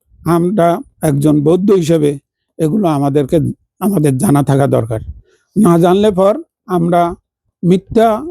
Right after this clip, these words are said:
একটা বিভ্রান্ত দৃষ্টিভঙ্গি নিয়ে অন্যান্য সম্প্রদায়ের মতো আমরা সারা জীবনটা অতিবাহিত করে চলে যাব। তো এই বিষয়গুলো নিয়ে যদি আমরা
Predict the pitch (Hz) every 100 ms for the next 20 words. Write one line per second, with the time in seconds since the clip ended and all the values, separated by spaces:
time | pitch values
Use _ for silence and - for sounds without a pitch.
0 | 269 170 190 156 165 170 202 196 165 185
1 | 170 - _ - 208 170 - 156 175 180
2 | 160 156 165 170 151 151 156 170 180 277
3 | _ - 170 165 165 156 156 156 151 135
4 | 214 262 - - - - 151 160 147 208
5 | 233 202 - 160 156 143 143 139 151 160
6 | 120 147 139 147 135 139 131 - 147 131
7 | 120 110 - - _ _ _ _ _ 175
8 | 175 165 - - - 208 220 240 175 -
9 | 226 254 202 185 269 - _ _ _ 165
10 | 160 175 175 135 175 151 147 143 151 160
11 | 160